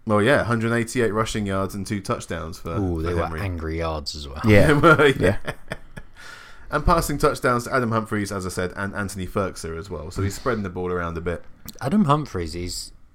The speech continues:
Speaker 2: he's one of those guys who I've got a real sort of soft spot for. I think he's
Speaker 1: Oh, yeah.
Speaker 2: really, really good. Um, but he doesn't really get enough limelight.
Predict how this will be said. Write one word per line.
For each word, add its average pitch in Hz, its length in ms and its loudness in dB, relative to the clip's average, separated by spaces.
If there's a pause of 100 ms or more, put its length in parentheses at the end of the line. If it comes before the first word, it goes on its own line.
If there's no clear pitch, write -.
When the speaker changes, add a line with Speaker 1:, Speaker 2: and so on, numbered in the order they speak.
Speaker 2:
he's 113 200 -6
one 127 240 0
of 147 60 -2
those 110 200 0
guys 107 400 -2
who 90 140 -6
I've 85 80 -6
got 98 120 -6
a 87 60 -8
real 92 680 -4
sort 90 200 -6
of 95 60 -8
soft - 240 -6
spot - 220 -10
for. 87 100 -6
I 85 40 -6
think 104 100 -4
he's 95 80 -2
Speaker 1:
Oh, 170 80 2
yeah. 98 120 0
Speaker 2:
really, 92 320 -2
really 87 240 -4
good. 82 300 -6 (840)
Um, 85 460 -6 (360)
but - 100 -12
he 104 140 -2
doesn't 101 360 -2
really 95 240 -6
get 90 200 -6
enough 92 240 -6
limelight. 82 580 -8